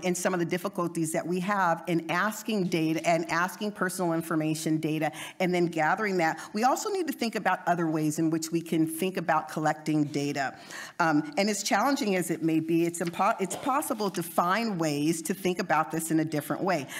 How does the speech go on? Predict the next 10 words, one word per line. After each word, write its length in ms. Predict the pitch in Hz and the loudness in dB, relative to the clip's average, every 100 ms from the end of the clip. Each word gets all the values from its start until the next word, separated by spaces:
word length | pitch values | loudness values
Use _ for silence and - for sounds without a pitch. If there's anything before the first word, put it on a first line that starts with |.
| - | -6
So 220 | - 214 | 0 0
consider 600 | 220 247 - 285 302 302 | 2 0 2 0 2 0
things 520 | - 214 180 180 180 | 0 0 2 2 2
like 180 | 190 180 | 0 0
your 100 | 196 | -6
company 400 | 190 208 208 214 | -2 -4 -2 -6
culture, 640 | - 208 233 - 120 143 - _ _ _ _ _ _ - - | -4 -4 -2 -6 -6 -10 -18 _ _ _ _ _ _ -16 -2
diversity 640 | 160 180 190 202 240 214 | -2 2 0 2 -2 0
of 80 | 214 | -2
thought 500 | - - 208 160 - | -2 0 2 2 -2